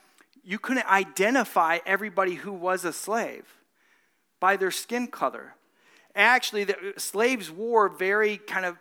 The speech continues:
the same garments as very poor people. Their masters were legally commanded to give them every two years a new robe and new shoes.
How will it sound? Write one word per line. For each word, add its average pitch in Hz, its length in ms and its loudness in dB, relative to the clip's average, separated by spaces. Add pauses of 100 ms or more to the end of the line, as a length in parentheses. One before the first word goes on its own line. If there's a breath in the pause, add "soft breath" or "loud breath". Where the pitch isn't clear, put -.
the 180 100 -4
same 214 360 -4
garments 202 440 -2
as 151 120 -6
very 196 240 -2
poor 240 300 -8
people. - 400 -16 (220 loud breath)
Their 190 120 0
masters 202 640 0
were 175 140 -4
legally 220 640 -6 (420 loud breath)
commanded 208 520 -2
to 185 80 -6
give 208 260 -4
them 175 200 -4
every 196 240 0
two 208 180 -10
years 196 300 0
a 151 60 -4
new 180 200 -4
robe 180 460 2
and 143 120 -2
new 196 200 -4
shoes. 190 640 -6